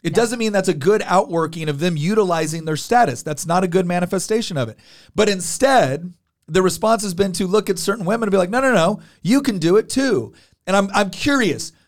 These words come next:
Speaker 1: do any of the guys, do any of the men within society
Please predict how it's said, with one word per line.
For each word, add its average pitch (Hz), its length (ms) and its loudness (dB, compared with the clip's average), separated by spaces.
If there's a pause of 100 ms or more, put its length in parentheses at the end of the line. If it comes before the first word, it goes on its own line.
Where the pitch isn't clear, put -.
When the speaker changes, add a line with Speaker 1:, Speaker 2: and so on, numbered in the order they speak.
(120)
Speaker 1:
do 208 200 2
any 254 220 2
of 277 120 -2
the 247 100 2
guys, 175 600 0 (260)
do 170 180 -2
any 226 200 2
of 233 100 0
the 220 80 4
men 208 220 0
within 202 260 0
society 151 640 -2